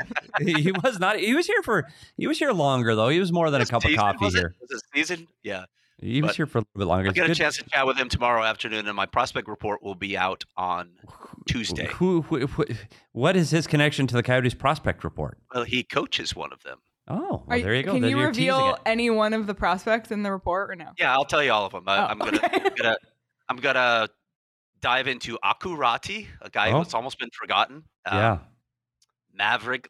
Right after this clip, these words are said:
Speaker 1: Lamoureux. So
Speaker 2: Oh,
Speaker 1: there you go.
Speaker 2: nice.
Speaker 1: Now, now you know who Bellinger coaches. And then
Speaker 3: Yeah.
Speaker 1: Anson Thornton, goaltender.
Speaker 2: That's
Speaker 1: So
Speaker 2: great.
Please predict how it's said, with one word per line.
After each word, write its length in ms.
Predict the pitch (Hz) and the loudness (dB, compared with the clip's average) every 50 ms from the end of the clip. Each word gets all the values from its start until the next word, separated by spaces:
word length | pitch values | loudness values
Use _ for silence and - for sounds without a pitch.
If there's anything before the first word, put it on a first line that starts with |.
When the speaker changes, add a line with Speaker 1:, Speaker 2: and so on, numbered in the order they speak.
| - | -12
Speaker 1:
Lamoureux. 600 | 92 101 98 101 104 104 101 95 90 90 92 110 - | -6 -2 -2 0 0 -2 -4 -6 -6 -8 -10 -12 -10
So 140 | - - | -4 0
Speaker 2:
Oh, 40 | 92 | 2
Speaker 1:
there 80 | 110 107 | 2 4
you 60 | 92 | 4
go. 60 | 92 | 4
Speaker 2:
nice. 340 | 113 143 143 104 87 - - | 2 2 2 0 -2 -4 -4
Speaker 1:
Now, 80 | 104 101 85 - _ _ _ _ _ - | -4 -4 -4 -8 _ _ _ _ _ -4
now 60 | 127 127 | -2 -2
you 100 | 123 117 | 0 0
know 140 | 113 117 110 | 0 -2 -2
who 100 | 104 107 | -2 -2
Bellinger 440 | 92 107 104 104 104 98 - 101 92 | -2 0 0 0 -2 -4 -6 -8 -8
coaches. 400 | - - 101 98 - 101 92 - - | -8 -8 -10 -8 -10 -12 -12 -12 -12
And 120 | 107 107 | -8 -6
then 140 | 107 107 110 | -4 -4 -2
Speaker 3:
Yeah. 100 | - 117 | -2 -4
Speaker 1:
Anson 200 | 127 - - 135 | -4 -4 -6 -8
Thornton, 300 | - 165 156 - - _ _ _ - | -6 -4 -4 -6 -8 _ _ _ -6
goaltender. 340 | - 131 127 - 95 85 76 - - - - - _ _ _ | -4 -4 -2 -2 -4 -6 -8 -14 -20 -20 -20 -20 _ _ _
Speaker 2:
That's 220 | - 110 101 - - | -4 -2 -2 -2 -2
Speaker 1:
So 40 | - | -2
Speaker 2:
great. 220 | 117 123 110 - | -2 -2 -2 -4